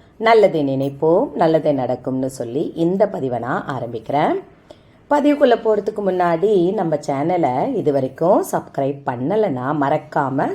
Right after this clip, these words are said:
சப்ஸ்கிரைப் பண்ணி வச்சுக்கோங்க. இந்த தன ஆகர்ஷணம் நிறைந்த இந்த பொருளை வாங்கி ஐம்பது ரூபாய்க்கு வாங்கினா போதும், கொண்டு போய் சந்திர பகவானுக்கு படையுங்கள். அடுத்த பௌர்ணமிக்குள்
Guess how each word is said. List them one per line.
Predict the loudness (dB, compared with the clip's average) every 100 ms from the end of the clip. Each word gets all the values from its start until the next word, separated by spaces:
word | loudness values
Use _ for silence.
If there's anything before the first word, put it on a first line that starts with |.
| -4
சப்ஸ்கிரைப் | -6 -2 -4 -2
பண்ணி | -4 -4
வச்சுக்கோங்க. | -4 -6 -8 -6 -6 -4 -4 -6 -14 -20 -20 -18 -2
இந்த | 2 4 4 4 2 0 0
தன | 0 2 2 0
ஆகர்ஷணம் | 2 2 2 2 0 0 -2 -2 2
நிறைந்த | 0 0 -2 0 0 0 -2
இந்த | -2 0 -2
பொருளை | -2 -2 0 0
வாங்கி | 0 -4 -8 -6 -4 -4 -8 _ _ _ _
ஐம்பது | -2 2 4 6 6
ரூபாய்க்கு | 4 2 2 0
வாங்கினா | -4 -2 -2 -4
போதும், | -6 -6 -10 -16 _
கொண்டு | 2 2 2
போய் | 0 -2 -2
சந்திர | -2 -2 2 4 4
பகவானுக்கு | 2 0 0 0 -2 -4 -6 -4
படையுங்கள். | -4 -4 -6 -6 -4 -6 -4
அடுத்த | -2 2 0 0 -2
பௌர்ணமிக்குள் | 0 2 2 0 -4 -4 -4 -4